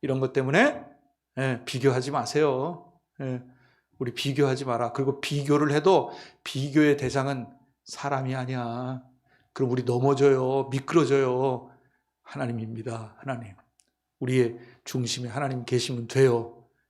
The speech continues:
"여호와는 나의 목자시니 내가 뭐가 없다? 부족함이 없으리로다." 하나님 한 분이면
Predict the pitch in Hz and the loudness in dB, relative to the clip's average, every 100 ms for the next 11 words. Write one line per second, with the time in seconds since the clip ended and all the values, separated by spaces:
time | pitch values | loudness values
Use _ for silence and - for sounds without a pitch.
0 | _ _ _ - 143 175 240 247 254 240 | _ _ _ 2 8 10 10 10 8 6
1 | 214 180 160 190 196 180 165 147 147 151 | 2 0 6 8 8 4 0 0 -2 0
2 | 170 143 156 143 127 131 190 214 175 175 | 0 2 0 -4 -2 4 8 8 8 6
3 | 214 214 220 262 330 - - - _ _ | 6 4 6 6 6 2 -14 -20 _ _
4 | - 143 156 165 - - - 139 190 262 | 4 6 8 6 4 -8 -6 0 2 2
5 | 254 - _ - 131 - 143 120 120 190 | -2 -14 _ -10 -8 -6 -8 -10 -2 4
6 | 214 226 226 226 247 240 226 214 294 311 | 6 6 2 0 2 4 4 8 8 6